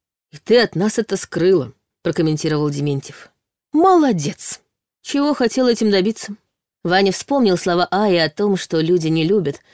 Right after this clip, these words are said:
когда их не воспринимают всерьёз, но ничего не успел сказать. Нина внезапно вскочила из-за стола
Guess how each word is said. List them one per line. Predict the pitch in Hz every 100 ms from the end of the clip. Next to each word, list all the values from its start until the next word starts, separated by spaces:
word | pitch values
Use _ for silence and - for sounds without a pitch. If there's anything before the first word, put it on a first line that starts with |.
| _
когда | - 185 185
их | 226 233
не | 214
воспринимают | 208 196 190 190 202
всерьёз, | - 220 196 151 143 - _ _ _ _ -
но | 190 262
ничего | 294 - 240 226
не | 262
успел | 240 - 190 208
сказать. | - 214 170 165 - - _ _ _ _ _ _ 175
Нина | 180 175
внезапно | 160 165 160 185 175
вскочила | - - 160 226 196
из-за | 170 156
стола | 165 170 165 214